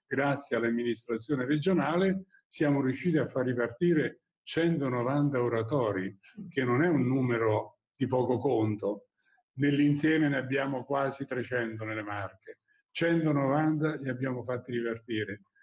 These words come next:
grazie a un finanziamento straordinario dell'amministrazione regionale. Quindi io ringrazio il Presidente, ringrazio l'assessore Bravi che molto ha lavorato in questa direzione.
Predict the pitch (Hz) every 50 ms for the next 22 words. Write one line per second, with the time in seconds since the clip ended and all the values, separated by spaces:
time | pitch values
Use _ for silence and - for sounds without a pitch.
0 | _ _ - 139 143 151 156 - - 143 123 120 120 131 123 127 123 117 113 131
1 | 123 135 135 127 123 120 107 - - 143 139 143 151 165 160 147 131 131 135 139
2 | 143 147 151 147 - _ _ _ _ - _ _ - 143 139 135 131 135 131 131
3 | 123 120 - 131 127 113 - - - 113 113 117 110 107 110 110 107 110 107 104
4 | 104 107 107 98 101 101 104 - _ _ _ _ _ _ - 127 120 117 113 117
5 | 113 110 107 107 110 117 117 117 110 104 - - 107 104 101 104 - - - -
6 | 104 98 101 120 139 160 160 160 147 139 113 113 113 113 120 131 127 131 131 120
7 | 120 123 117 - - 127 - - - 220 208 175 147 127 117 - _ _ _ _
8 | _ _ - 139 165 160 147 131 123 113 120 120 127 156 202 196 165 - - 120
9 | 117 117 117 117 123 123 113 117 117 117 123 127 120 110 - 117 117 117 113 117
10 | - - - - - - 359 359 359 349 349